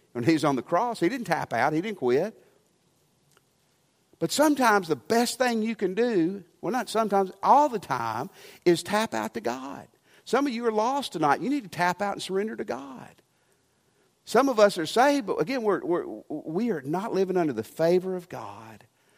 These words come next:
And we need to resurrender and tap ourselves out to God. Listen, you surrender to God. You love God.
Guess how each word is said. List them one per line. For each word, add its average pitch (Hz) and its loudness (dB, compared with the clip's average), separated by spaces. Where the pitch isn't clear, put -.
And 139 -4
we 208 4
need 240 0
to 156 0
resurrender 185 0
and 131 -4
tap 185 -8
ourselves 170 -6
out 160 -4
to 156 -12
God. 156 -2
Listen, 180 2
you 135 -4
surrender 151 0
to 123 -10
God. 110 -14
You 160 -6
love 165 -8
God. 127 -10